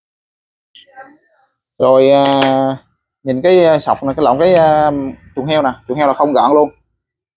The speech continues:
Không gợn luôn, còn phẳng lì luôn nè, phẳng lì luôn. Rồi, cái bộ nồi như hình luôn. Rồi, gắn là chạy thôi, bao mạnh, bao bóc luôn. Có gió, có hú nhẹ. Rồi, nồi tam giác anh em chạy thiên thu luôn.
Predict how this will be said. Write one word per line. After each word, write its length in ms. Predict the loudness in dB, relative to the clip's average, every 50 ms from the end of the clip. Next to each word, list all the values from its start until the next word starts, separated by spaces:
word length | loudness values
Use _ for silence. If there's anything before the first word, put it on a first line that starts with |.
| _ _ _ _ _
Không 160 | -4 -4 -2 0
gợn 160 | 0 0 0
luôn, 160 | 0 0 0 -2
còn 120 | -4 -6 -6
phẳng 180 | -6 -2 0
lì 120 | 2 2 2
luôn 120 | 0 -2
nè, 80 | -4 -8 -12 -16 _ _
phẳng 140 | -8 -4 0
lì 140 | 0 2 2
luôn. 160 | 2 0 -2 -4 _ _ _ _ _ _ _ _ _ _ _ _ _ _ _ _ _ _ _ _ -20 _ _
Rồi, 280 | 0 2 2 2 2
cái 100 | 0 0 0
bộ 100 | 0 2
nồi 180 | 2 2 0
như 60 | 0 0
hình 120 | 0 2
luôn. 200 | 2 2 0 0 -4 _ _ _ _ _ _ _ _ _ _ _ _ _ _ _ _ _ _ _ _ _ _ _ _ _ _ _ _ -14 -6 -2
Rồi, 220 | 0 2 2 2
gắn 140 | 2 2 0
là 60 | 0
chạy 220 | -2 -2 -2 0 0
thôi, 180 | 2 0 0 -2 -2
bao 180 | -2 -2 0 0
mạnh, 160 | -2 -2 -2
bao 100 | -2 0
bóc 160 | 0 0 0
luôn. 180 | 2 0 0 0 -2 _ _ _ _
Có 220 | -2 0 0 0 2
gió, 220 | 2 2 2 2 2
có 200 | 2 2 2 2
hú 160 | 2 0 0
nhẹ. 280 | 0 -2 -2 -2 -4 -6 -10 _ _ _ _ _ _ _ _ _ _ _ _ _ _ _ _ _ _ _
Rồi, 200 | -2 0 2 2
nồi 120 | 2 0 0
tam 140 | -2 -2 -2
giác 220 | -2 -2 -2 -2 -4
anh 80 | -4 -4
em 120 | -4 -4
chạy 260 | -4 -4 -2 -2 -2
thiên 180 | -2 -2 -2 0
thu 140 | 2 2 4
luôn. 200 | 4 2 2